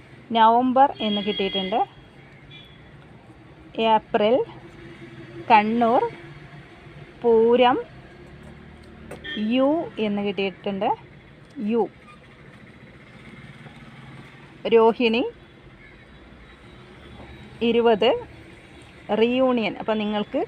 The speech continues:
ഈ വ്യക്തിയുമായിട്ടുള്ള ഒരു റിയൂണിയനൊക്കെ, ആ, പ്രതീക്ഷിക്കുക കേട്ടോ. കാരണം ഇതിപ്പം പെട്ടെന്ന് വരാൻ നിൽക്കുന്ന ഒരു പേഴ്സൻ്റെ ഒരു, ആ, ഇത് എനർജിയാണ് നമുക്കിന്ന് കിട്ടിയിരിക്കുന്നത്. നിങ്ങളിലേക്ക് വരാൻ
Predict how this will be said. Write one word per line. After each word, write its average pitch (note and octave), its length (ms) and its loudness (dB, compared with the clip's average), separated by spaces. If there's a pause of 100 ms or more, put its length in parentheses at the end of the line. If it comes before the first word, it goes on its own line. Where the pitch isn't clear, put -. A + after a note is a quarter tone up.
(440)
ഈ G#3 120 -2
വ്യക്തിയുമായിട്ടുള്ള G#3 800 -2
ഒരു G#3 100 -2 (100)
റിയൂണിയനൊക്കെ, G#3 760 -4 (600)
ആ, G3 60 0 (140)
പ്രതീക്ഷിക്കുക G3+ 640 -4
കേട്ടോ. F#3+ 220 -4 (360)
കാരണം G3 300 2
ഇതിപ്പം A3 380 -4 (320)
പെട്ടെന്ന് A#3 420 -2
വരാൻ A3 240 2 (220)
നിൽക്കുന്ന A#3 400 -4
ഒരു A3+ 120 -2
പേഴ്സൻ്റെ A3+ 500 -2 (100)
ഒരു, A3 160 0 (600)
ആ, - 20 -2 (680)
ഇത് G#3+ 100 -6 (120)
എനർജിയാണ് A3 520 -2
നമുക്കിന്ന് A3 460 -2 (160)
കിട്ടിയിരിക്കുന്നത്. F3+ 720 -6 (880)
നിങ്ങളിലേക്ക് G3+ 520 0
വരാൻ G3+ 200 4